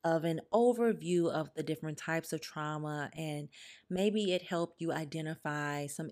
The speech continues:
areas where trauma may be lying in the dark in your life. And I hope you could see some of yourself in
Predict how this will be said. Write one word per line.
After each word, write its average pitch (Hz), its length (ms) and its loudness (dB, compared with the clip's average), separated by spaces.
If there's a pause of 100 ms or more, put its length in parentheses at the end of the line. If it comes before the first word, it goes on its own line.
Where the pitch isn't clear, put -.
areas 156 480 0
where 147 160 -4
trauma 151 500 -4
may 151 300 -4
be 151 240 -4
lying 151 480 -4
in 151 120 -2
the 147 80 -4
dark 143 400 -2
in 151 100 -4
your 143 180 -4
life. 139 400 -2 (680)
And 175 140 2
I 170 80 8
hope 214 320 0
you 233 140 -4
could 233 180 -2
see 156 460 -2
some 247 260 0
of 294 140 0
yourself 247 640 0
in 180 480 2